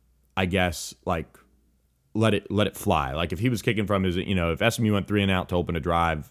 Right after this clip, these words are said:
you know, after a touchdown, what would that look like? Because in practice, it looks great. I can tell you that much. Um, but we haven't seen the field, like, kind of flipped, but we also haven't seen it be so detrimental just yet. Um, but punting could be,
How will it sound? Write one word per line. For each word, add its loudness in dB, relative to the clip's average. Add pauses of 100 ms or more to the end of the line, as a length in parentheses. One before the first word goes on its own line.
you -2
know, 0
after -4
a -4
touchdown, -4 (960)
what 4
would 4
that 4
look 2
like? 4
Because 2
in 0
practice, 0
it -2
looks -4
great. 0
I -4
can -6 (840)
tell 0
you 0
that -2
much. -10 (380)
Um, -2
but 0
we 0
haven't 2
seen 0 (420)
the 0
field, 0
like, -2
kind -4
of -6
flipped, 0 (420)
but 2
we 2
also 4
haven't 2
seen 0
it 0
be -2
so 2
detrimental 0
just -4
yet. -2 (360)
Um, -4 (100)
but -2
punting 2
could 0
be, -2